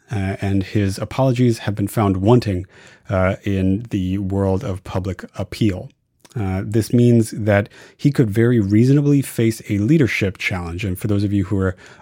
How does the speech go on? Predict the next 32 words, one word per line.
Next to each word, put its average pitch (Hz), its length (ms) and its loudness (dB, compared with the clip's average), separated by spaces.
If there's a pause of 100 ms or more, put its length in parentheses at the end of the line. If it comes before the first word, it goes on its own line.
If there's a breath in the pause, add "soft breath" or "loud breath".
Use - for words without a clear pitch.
unfamiliar 127 560 6
with 101 160 -2
parliamentary 110 500 0
systems, 95 500 -4 (300 loud breath)
this 143 260 0
means 139 360 6 (100)
that 107 220 0
his 143 260 0
party, 92 480 0
the 104 220 -2
Conservative 101 600 0
Party, 90 460 -2 (380 soft breath)
might 107 420 2 (280)
remove 123 420 6
him 113 360 4
as 98 180 0
the 107 100 0
leader 135 340 6
of 95 140 -4
their 92 140 2
party, 95 360 0
which 92 220 -4
would 95 100 0
mean 98 140 4
that 98 120 0
he 101 100 0
is 95 100 -2
no 110 140 4
longer 98 240 0
the 87 60 -6
prime 95 280 -2
minister, 98 440 -2